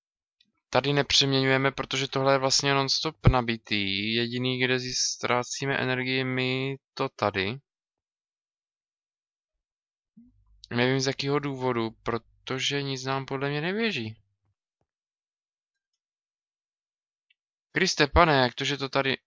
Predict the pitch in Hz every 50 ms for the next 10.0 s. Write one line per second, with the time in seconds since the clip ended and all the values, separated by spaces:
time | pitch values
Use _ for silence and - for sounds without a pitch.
0 | _ _ _ _ _ _ _ - 123 131 135 135 139 147 _ 160 160 139 - -
1 | 107 101 _ _ _ _ _ _ _ _ _ _ _ _ _ _ _ _ _ _
2 | _ _ _ - _ _ - 120 113 123 131 131 135 139 135 131 - 143 139 139
3 | 135 139 139 139 143 139 139 - - 147 143 147 135 123 110 107 104 104 113 135
4 | 147 _ _ _ _ _ - 147 156 156 151 156 147 143 147 151 151 151 156 151
5 | - 156 156 147 - 147 139 127 - - 120 120 120 120 117 - _ 110 107 -
6 | _ _ _ _ _ _ _ _ _ _ _ _ _ _ _ _ _ _ _ _
7 | _ _ _ _ _ _ _ _ _ _ _ _ _ _ _ _ _ _ _ _
8 | _ _ _ _ _ _ _ - 233 _ _ _ - _ - 113 123 139 135 120
9 | 120 120 113 110 107 104 104 113 127 - 156 147 - - 131 117 131 160 180